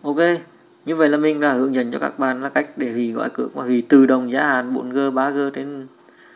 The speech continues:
ờ, trên nhà mạng Vinaphone. Các bạn thấy đơn giản đúng không? Trong trường hợp bạn muốn hủy thì chỉ cần soạn tin nhắn hủy tên gọi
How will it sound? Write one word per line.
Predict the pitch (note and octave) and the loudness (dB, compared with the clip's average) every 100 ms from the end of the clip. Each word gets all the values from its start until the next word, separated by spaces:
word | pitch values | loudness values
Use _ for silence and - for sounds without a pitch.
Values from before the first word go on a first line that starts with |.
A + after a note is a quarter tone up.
| - - - - - _ _ _ _ _ - | -20 -20 -20 -20 -20 _ _ _ _ _ -16
ờ, | C3+ B2 B2 | -10 -6 -6
trên | A#2 C3 | -4 -6
nhà | C#3 C#3+ | -2 0
mạng | C3+ A#2+ | 0 -2
Vinaphone. | A#2+ C#3+ C#3+ C#3 D3 C3 - _ _ _ _ _ _ _ _ - _ _ - | -4 -4 -2 -2 -2 -8 -18 _ _ _ _ _ _ _ _ -20 _ _ -14
Các | - | -6
bạn | C3+ B2+ | -4 -4
thấy | B2+ | -2
đơn | C#3 D#3 | -2 2
giản | C#3+ B2 | 0 0
đúng | B2 | -4
không? | D3 E3 D3 - _ - - _ _ _ | -4 -6 -8 -20 _ -20 -20 _ _ _
Trong | - - | -12 -4
trường | D#3+ | -2
hợp | C#3+ | 0
bạn | C#3+ C#3 | -2 -4
muốn | - B2+ | -8 -6
hủy | B2 A#2+ | -4 -2
thì | B2+ | -4
chỉ | - | -8
cần | B2+ C3 | -6 -6
soạn | C3+ B2 | -4 -4
tin | C3+ D3 | -4 -4
nhắn | B2+ A#2+ - - | -6 -8 -8 -2
hủy | C3+ - - | -2 -2 -8
tên | C#3 D3 | -8 -6
gọi | C#3+ B2+ B2+ | -6 -8 -8